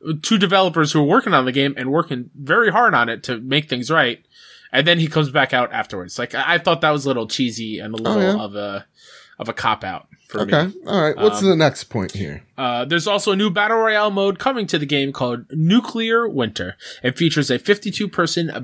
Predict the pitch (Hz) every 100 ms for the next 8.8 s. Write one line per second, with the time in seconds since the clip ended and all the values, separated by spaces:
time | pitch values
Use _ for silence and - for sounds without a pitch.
0 | 117 135 156 160 156 131 120 123 104 82
1 | - - - _ _ _ _ - - -
2 | - _ 110 95 78 85 85 - - -
3 | - - - - - 123 104 - 98 -
4 | - - - - 135 127 123 - 151 202
5 | 196 180 160 147 135 - 175 175 175 -
6 | 143 135 127 - - 175 240 285 277 -
7 | - _ _ _ _ 120 120 107 - 190
8 | 220 233 - 143 - - -